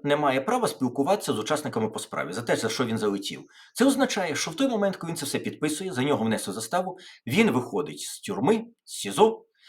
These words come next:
на всі чотири сторони в межах Київської області. Всьо. І він може їхати в Лавру і там бунтувати, тому що це не є по його справі. Головне, щоб він не перетнувся з свідками. Він може їхати до якоїсь церков Київської області, там проводити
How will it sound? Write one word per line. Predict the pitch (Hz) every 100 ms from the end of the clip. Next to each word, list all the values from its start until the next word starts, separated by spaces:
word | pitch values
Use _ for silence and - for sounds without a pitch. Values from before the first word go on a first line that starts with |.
| - - - _ _ _ _ _
на | - 202
всі | - - 240 - _
чотири | - - - 147 190 170
сторони | - - 110 95 85 85
в |
межах | 95 143 226 226
Київської | - 95 107 - 101 90
області. | 65 - - - - - _
Всьо. | - - 220 - - _ _ - _ -
І | 151
він | 254
може | 180 143 147 190 - _
їхати | - 98 - 180
в | 156
Лавру | 117 - 110 135 -
і | 101
там | - 123
бунтувати, | 131 139 151 123 135 -
тому | 185 202
що | 214
це | 214
не | 220
є | 160 185
по | 185
його | 151
справі. | 151 - -
Головне, | 110 117 196
щоб | 214
він | 190
не | 165
перетнувся | - 131 - 180 -
з | -
свідками. | 117 117 104 110 113 _ _ - - -
Він | 147
може | 170 185 185
їхати | 156 - 208 -
до | 131
якоїсь | 135 190 180 -
церков | 190 - 160
Київської | - 147 139 147
області, | 135 139 -
там | 165 180
проводити | 165 170 180 170 147